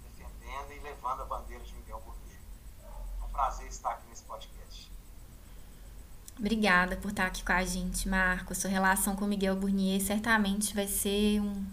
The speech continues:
Speaker 2: ponto marcante pra gente falar um pouco desse contexto, né? Que é de pesquisa, vivência, ativismo, história. E aí, a partir disso,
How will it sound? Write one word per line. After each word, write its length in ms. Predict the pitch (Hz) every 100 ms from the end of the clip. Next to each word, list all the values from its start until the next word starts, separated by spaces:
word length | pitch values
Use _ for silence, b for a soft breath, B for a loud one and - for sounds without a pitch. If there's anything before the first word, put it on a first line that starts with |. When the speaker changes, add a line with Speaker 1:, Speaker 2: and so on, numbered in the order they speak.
| - B B B B B -
Speaker 2:
ponto 260 | 202 202
marcante 640 | 220 214 - - 220 220 -
pra 100 | 214
gente 260 | 208 208
falar 280 | - 196 196
um 100 | 196
pouco 220 | 202 202
desse 200 | 208 196
contexto, 600 | - 208 208 190 185 -
né? 180 | 208 233
Que 80 | 226
é 40 |
de 120 | 196
pesquisa, 880 | - 196 - - 226 254 262 220 214
vivência, 960 | 208 214 190 202 214 233 226 - 220 220 B B B B B
ativismo, 960 | 190 190 - 185 208 226 220 214 214 214
história. 760 | 208 - 208 196 208 214 226 - - - - - B B B B -
E 140 | 196
aí, 180 | 196 196
a 60 | 214
partir 500 | 233 254 - 240 226
disso, 680 | 190 226 285 - - 185